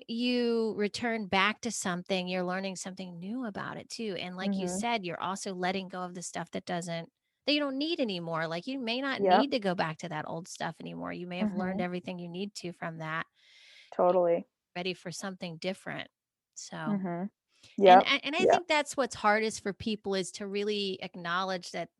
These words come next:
Speaker 1: you know, um, eh, that you, you know, you don't need to take everything with you, right? It's like,
Speaker 2: Mm-hmm.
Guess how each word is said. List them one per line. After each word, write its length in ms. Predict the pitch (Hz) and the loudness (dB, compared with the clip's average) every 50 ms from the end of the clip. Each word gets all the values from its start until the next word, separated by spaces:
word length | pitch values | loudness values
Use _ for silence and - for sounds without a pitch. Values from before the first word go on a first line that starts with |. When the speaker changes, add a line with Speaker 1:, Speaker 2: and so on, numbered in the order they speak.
| _ _ - | _ _ -12
Speaker 1:
you 120 | 190 190 | -10 -8
know, 300 | 170 156 156 156 156 156 - _ - - - - - _ _ _ _ - | -8 -6 -6 -8 -8 -10 -14 _ -20 -20 -20 -20 -20 _ _ _ _ -6
um, 640 | 190 185 185 175 175 170 170 175 180 180 190 233 - _ _ _ _ _ _ _ _ _ _ _ _ _ _ _ _ _ - | -2 -2 0 0 0 0 -2 -4 -8 -10 -12 -14 -18 _ _ _ _ _ _ _ _ _ _ _ _ _ _ _ _ _ -18
eh, 420 | 147 120 98 85 - - 98 - 190 | -16 -16 -16 -16 -16 -18 -20 -18 -10
that 460 | 196 190 185 185 185 180 170 - - | -6 -2 0 2 4 4 4 2 -2
you, 340 | - 190 196 202 202 196 180 - | -8 -8 -6 -4 -4 -4 -6 -8
you 200 | - - 196 202 | -10 -10 -8 -6
know, 380 | 180 160 156 151 151 147 143 - - _ _ | -4 -4 -4 -4 -4 -6 -8 -12 -18 _ _
you 160 | - 196 196 | -8 -6 -4
don't 260 | 190 220 220 202 - 190 | -2 -2 -2 -4 -4 -6
need 300 | 180 190 196 208 185 185 | -4 -2 -2 -2 -4 -4
to 60 | 180 | -6
take 300 | - - 220 196 - 185 | -4 -2 -2 -2 0 -2
everything 480 | 170 165 170 165 156 - 175 160 156 | -2 -2 -4 -6 -8 -10 -10 -10 -8
with 260 | 156 180 202 185 170 - | -4 -4 -4 -4 -4 -6
you, 240 | - - 151 - 190 | -8 -8 -8 -8 -10
right? 420 | 196 170 165 175 180 185 190 - - | -8 -8 -6 -4 -4 -6 -6 -8 -10
It's 260 | - 170 - - - | -12 -14 -12 -4 0
like, 340 | - 190 165 165 180 175 175 | 0 0 2 0 0 0 0
Speaker 2:
Mm-hmm. 200 | 185 202 - | 0 0 -2